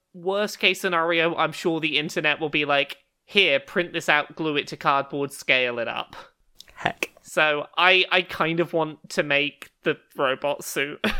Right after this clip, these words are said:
Speaker 2: wanna make the robot suit. I wanna make the piano. I wanna know how the heck that works.
Speaker 1: Yeah.
Speaker 2: Assuming it does.
Speaker 1: Uh,
Speaker 2: <laughs> Assuming
Speaker 1: I
Speaker 2: it does anything rather than just go, "Look, we made papercraft."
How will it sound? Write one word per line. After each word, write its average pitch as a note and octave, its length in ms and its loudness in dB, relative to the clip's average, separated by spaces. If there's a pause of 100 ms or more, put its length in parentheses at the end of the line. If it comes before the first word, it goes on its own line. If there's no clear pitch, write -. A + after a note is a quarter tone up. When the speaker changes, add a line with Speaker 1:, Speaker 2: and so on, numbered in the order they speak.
(420)
Speaker 2:
wanna F#3 160 2
make F#3 140 6
the F3 100 6
robot E3 260 8
suit. D#3+ 200 6
I D#3+ 80 6
wanna E3+ 220 4
make F3 180 4
the D#3 80 4
piano. E3 400 6
I C#3+ 200 4
wanna D#3+ 180 2
know D#3 120 4
how E3 140 6
the D#3 80 4
heck D3+ 320 2
that D#3 260 8
works. - 560 0
Speaker 1:
Yeah. C4 160 4
Speaker 2:
Assuming C#4 360 8
it E3+ 160 6
does. C#3 560 8 (100)
Speaker 1:
Uh, A3 540 2
Speaker 2:
<laughs> - 40 -6
Assuming B3+ 300 10
Speaker 1:
I - 40 12
Speaker 2:
it G3+ 40 8
does F#3 140 10
anything E3 400 8
rather D3 200 6
than D#3 80 -6
just D#3 180 -6
go, D#3 120 4
"Look, A3+ 320 2
we F#3+ 80 -6
made F#3 240 -6
papercraft." F#3 800 -2